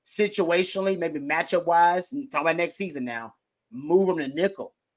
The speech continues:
Move him between nickel and safety. Because I, I'm with you. I think if you wanna really maximize his coverage ability,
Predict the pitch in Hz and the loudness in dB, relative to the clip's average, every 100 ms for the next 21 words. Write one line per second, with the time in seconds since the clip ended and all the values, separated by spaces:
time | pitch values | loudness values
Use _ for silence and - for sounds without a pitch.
0 | _ _ _ 123 185 170 170 165 143 175 | _ _ _ -4 -2 -2 -4 -4 -2 -2
1 | 175 160 151 151 151 147 117 - _ _ | 0 -2 -2 -2 -4 -4 -12 -18 _ _
2 | _ _ _ 117 135 151 147 143 117 139 | _ _ _ -10 0 2 4 0 0 0
3 | 147 175 160 - 190 175 156 165 165 175 | 0 -2 -4 -4 -2 2 2 0 -4 -2
4 | 156 139 147 185 190 160 160 175 - - | -2 -2 2 4 4 2 -2 -6 -8 -4
5 | 156 185 - - 175 180 180 185 190 208 | -4 -4 -6 -2 -2 -2 -2 0 0 -2